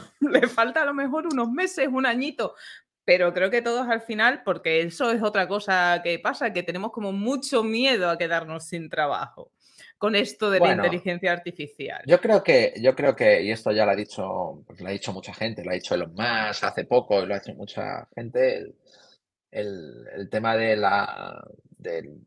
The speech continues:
Speaker 2: de el trabajo va, no va a ser para todos en el futuro, ¿no? Ni tiene por qué. Imagínate ahora cuando llega
Speaker 1: Claro.
Speaker 2: la, la robótica,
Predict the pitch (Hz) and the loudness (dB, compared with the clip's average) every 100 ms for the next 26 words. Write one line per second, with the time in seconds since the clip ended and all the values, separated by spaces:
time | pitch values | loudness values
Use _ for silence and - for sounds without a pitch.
0 | _ 95 82 71 55 - - - 104 95 | _ -10 -6 -6 -8 -14 -16 -10 -10 -6
1 | - 92 113 - - 117 117 113 110 - | 0 4 4 2 2 4 4 2 -2 0
2 | 107 107 110 98 101 113 110 98 85 - | 4 4 2 -4 -2 -2 -2 -4 -6 0
3 | 127 - 90 - 87 87 - 139 147 87 | 2 2 -2 -4 -14 -14 -12 -4 -4 -2
4 | 156 - 95 - 101 - - 117 - - | -6 -8 -12 -10 -10 -10 -6 -6 -6 -8
5 | 110 107 117 113 107 104 107 104 101 - | -4 0 0 0 -2 -2 -2 0 -2 -2
6 | 101 98 98 117 117 104 - 101 98 | -6 -4 0 0 -2 -4 0 0 0